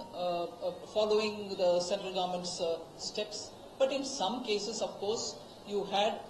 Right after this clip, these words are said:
stickers put on Modi's name, that it is a scheme which is run by the local government and not the central government.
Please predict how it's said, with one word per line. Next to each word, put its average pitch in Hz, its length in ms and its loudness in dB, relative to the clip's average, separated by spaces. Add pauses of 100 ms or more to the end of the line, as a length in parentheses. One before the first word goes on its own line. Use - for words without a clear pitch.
(120)
stickers - 640 8
put 247 200 0
on 226 240 4
Modi's 196 440 0
name, 147 220 -6 (760)
that 214 180 4
it 208 140 2
is - 420 0
a 214 80 0
scheme 294 480 2
which 247 160 -2
is - 280 2
run 247 280 4
by 254 140 6
the 220 80 4
local 202 440 4
government 240 340 4
and 190 200 2
not 190 240 2
the 202 80 -2
central 165 460 -4
government. 120 300 -10